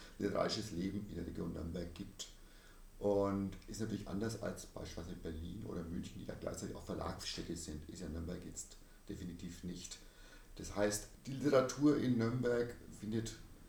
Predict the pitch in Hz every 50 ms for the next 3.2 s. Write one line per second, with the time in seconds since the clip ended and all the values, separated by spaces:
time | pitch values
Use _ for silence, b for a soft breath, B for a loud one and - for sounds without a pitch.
0 | - - - - - - 147 131 127 - 120 101 104 104 101 104 92 - 90 90
1 | 98 - - 123 113 104 95 92 92 - 104 - - 92 90 - - 87 87 98
2 | 90 - - 85 82 107 104 101 98 - - - 92 101 - - - - - -
3 | 185 190 B